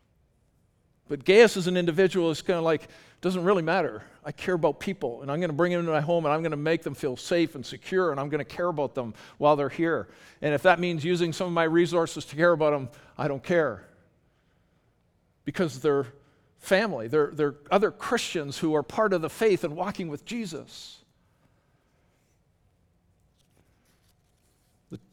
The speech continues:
scriptures re-emphasize this. Romans twelve fourteen, "Contribute to the needs of the saints and seek how to show hospitality." Hebrews thirteen one and two,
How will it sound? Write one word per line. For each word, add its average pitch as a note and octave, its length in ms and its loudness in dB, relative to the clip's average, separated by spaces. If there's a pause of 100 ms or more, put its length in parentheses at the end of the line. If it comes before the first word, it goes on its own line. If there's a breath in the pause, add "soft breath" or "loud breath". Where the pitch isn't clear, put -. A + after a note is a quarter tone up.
(440)
scriptures E3 720 0
re-emphasize E3+ 800 2
this. B2 240 -6
Romans E3+ 380 -2
twelve F#3 340 4
fourteen, F#3 640 -2 (320 soft breath)
"Contribute G3 460 4
to G3 100 2
the F3 100 2
needs F#3 260 2
of F3+ 80 2
the D#3+ 80 0
saints G3 380 0
and D#3 100 -8
seek F3+ 300 -4
how F3+ 100 4
to F3 80 2
show F3+ 280 0
hospitality." F3 840 0
Hebrews E3 320 -2
thirteen F3+ 340 -2
one F3 120 0
and D#3+ 120 -4
two, E3+ 280 -2